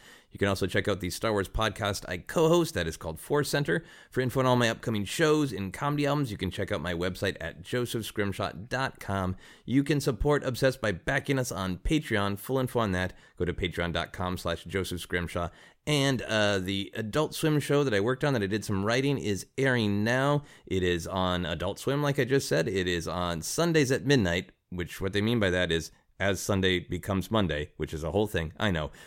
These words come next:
But it is called Tigtone. It is a weird fantasy comedy,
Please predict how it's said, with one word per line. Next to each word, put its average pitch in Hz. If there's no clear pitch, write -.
But 135
it 147
is 139
called 127
Tigtone. 90
It 85
is 80
a 82
weird 92
fantasy 90
comedy, 85